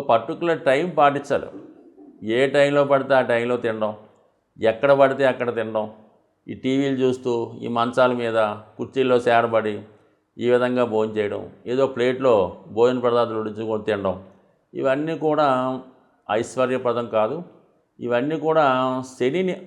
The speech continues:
ఆహ్వానించే ఇండికేషన్స్ అన్నమాట. ఈ అనాచార పనులన్నీ కూడా శనిని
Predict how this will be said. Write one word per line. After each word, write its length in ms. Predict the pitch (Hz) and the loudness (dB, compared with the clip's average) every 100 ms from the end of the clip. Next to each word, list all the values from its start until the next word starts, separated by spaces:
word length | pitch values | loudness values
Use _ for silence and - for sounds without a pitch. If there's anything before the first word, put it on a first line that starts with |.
| 113 | 0
ఆహ్వానించే 760 | 131 143 143 156 156 151 151 160 139 135 - - _ _ _ _ | 2 2 0 0 0 -2 -2 0 2 0 -4 -16 _ _ _ _
ఇండికేషన్స్ 560 | 123 135 139 135 131 - | -6 -2 0 0 -2 -6
అన్నమాట. 220 | 87 - - _ _ _ _ _ - | -6 -8 -12 _ _ _ _ _ -8
ఈ 120 | 120 - | -6 -2
అనాచార 500 | 110 139 160 165 160 156 | -2 0 0 4 4 4
పనులన్నీ 460 | 160 151 151 151 147 | 0 0 -2 -4 -2
కూడా 200 | 143 143 | 0 0
శనిని 460 | 143 127 156 147 | 0 -2 -2 -4